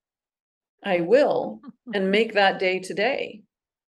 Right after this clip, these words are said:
Speaker 1: And then Jennifer Huff turns to me, who's also, you know, huge speaker in North America. And she says, "So when are you gonna do that, Teresa?" And that was actually the moment the Evolutionary Business Council was born. And I realized I had been for years bumping up against my own inner doubt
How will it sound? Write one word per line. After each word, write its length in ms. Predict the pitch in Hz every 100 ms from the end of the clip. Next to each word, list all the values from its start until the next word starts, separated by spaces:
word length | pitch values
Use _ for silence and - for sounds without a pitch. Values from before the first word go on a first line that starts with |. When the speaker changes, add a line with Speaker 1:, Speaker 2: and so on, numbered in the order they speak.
| _ _ _ _
Speaker 1:
And 160 | 196 196
then 180 | 196
Jennifer 460 | 196 214 233 247 214
Huff 340 | 214 269 -
turns 380 | - 180 156 165
to 100 | 165
me, 140 | 180 190
who's 160 | 208
also, 540 | 185 196 - 180 - -
you 200 | - 107
know, 120 | 175 170
huge 400 | 170 233 240 -
speaker 380 | - 208 - 165
in 80 |
North 180 | 151 160
America. 380 | 170 160 175 175
And 140 | 160 170
she 160 | -
says, 320 | 170 175 170
"So 100 | 190
when 160 | 175 180
are 60 | 208
you 120 | 202
gonna 180 | 175 175
do 220 | 190 233
that, 260 | - -
Teresa?" 420 | - - - - - _ _ _ _ _ _ - _ _
And 140 | 196 196
that 180 | 220 262
was 120 | 254
actually 300 | 240 233 240
the 100 | 196
moment 480 | 185 190 214 233 226
the 120 | 202
Evolutionary 520 | 196 185 190 190 175
Business 420 | 170 180 185 190 -
Council 420 | - 175 175 165
was 140 | 160
born. 260 | 165 196 185
And 160 | 180
I 80 | 185
realized 640 | 185 196 247 240 214 214
I 160 | - 202
had 260 | 214 202 185
been 220 | 196 196
for 120 | 196 190
years 420 | 180 214 233 226
bumping 480 | - 190 214 214 190
up 200 | 196 -
against 440 | - 180 175 -
my 200 | 175 170
own 320 | - 185 202
inner 320 | 196 185 180 170
doubt 500 | 160 180 180 160